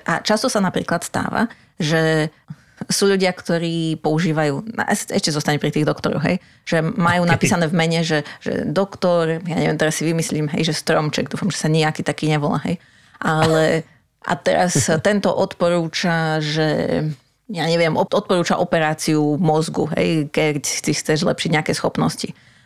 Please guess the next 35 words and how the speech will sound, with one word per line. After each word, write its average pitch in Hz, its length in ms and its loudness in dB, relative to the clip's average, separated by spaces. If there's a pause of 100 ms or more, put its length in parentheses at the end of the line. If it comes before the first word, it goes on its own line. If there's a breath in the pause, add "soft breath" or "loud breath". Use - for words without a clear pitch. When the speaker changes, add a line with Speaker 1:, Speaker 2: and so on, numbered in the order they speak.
Speaker 1:
No - 80 2
a 185 40 -2
potom 214 120 4
sa 208 160 2
pozrieš 196 320 2
a 175 160 2
zistíš, 175 320 0
že 175 80 4
on 175 80 2
je 175 160 0
doktor 160 320 0
filozofie. 160 640 0 (400 soft breath)
Tak - 160 0
aj 175 320 0
tam 240 480 2 (160)
je 185 400 4
Speaker 2:
<laughs> 160 80 4
To - 0 -
je - 0 -
Speaker 1:
rozdiel. 151 400 4
Speaker 2:
ako - 80 -6
keď, 135 160 0 (400 loud breath)
keď 123 240 0
niekde 107 320 2
v 104 160 0
lietadle 110 480 0
proste 107 400 -2
niekto 110 320 2
omdlie. 107 540 0
A - 20 -8
teda, 175 240 0
"Je 262 80 2
tu 330 160 0
nejaký 294 240 -2
doktor?" 277 480 0